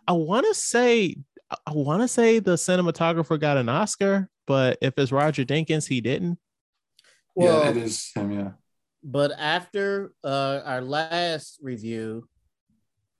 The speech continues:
Speaker 3: I really liked the opening song for this movie.
Speaker 1: What? Mister I skipped that part?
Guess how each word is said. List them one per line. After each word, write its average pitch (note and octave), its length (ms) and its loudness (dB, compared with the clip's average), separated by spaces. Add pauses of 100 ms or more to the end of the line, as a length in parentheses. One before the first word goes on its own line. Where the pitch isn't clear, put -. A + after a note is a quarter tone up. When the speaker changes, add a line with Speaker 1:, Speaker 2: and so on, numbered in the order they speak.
(340)
Speaker 3:
I B2 140 -4
really C#3+ 580 -2
liked C3+ 520 -4 (580)
the B2+ 260 -10
opening C3 600 -6
song B3 520 -6
for C#3+ 220 -8
this A#2+ 300 -8
movie. G#2 440 -8
Speaker 1:
What? E3 680 4 (140)
Mister F#3 640 4
I D#3 200 2
skipped - 420 0
that G3+ 240 2
part? D#4 360 0